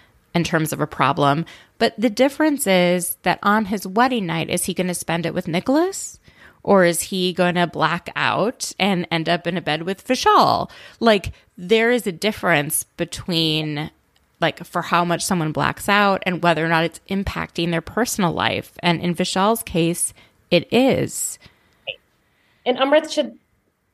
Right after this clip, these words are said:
Speaker 2: can obviously see that because he spent the night, his wedding night, in his bed.
Speaker 1: I think he makes excuses for Vishal.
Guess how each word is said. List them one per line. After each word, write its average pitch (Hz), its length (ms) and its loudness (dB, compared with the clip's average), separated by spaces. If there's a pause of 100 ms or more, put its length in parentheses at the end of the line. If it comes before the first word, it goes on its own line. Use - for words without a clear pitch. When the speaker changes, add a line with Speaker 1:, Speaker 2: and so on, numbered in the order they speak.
(420)
Speaker 2:
can 277 180 2
obviously 320 500 4
see 349 260 2
that 214 280 -2
because 277 420 -4 (140)
he 302 140 -6
spent - 720 -6
the 320 100 0
night, 285 480 2
his 262 180 -4
wedding 262 300 2
night, 226 280 -2
in 233 220 2
his 214 200 -2
bed. - 440 -4 (880)
Speaker 1:
I 196 140 2
think 196 200 0
he 226 120 0
makes 185 320 0
excuses - 760 -2
for 151 220 -2
Vishal. - 680 -4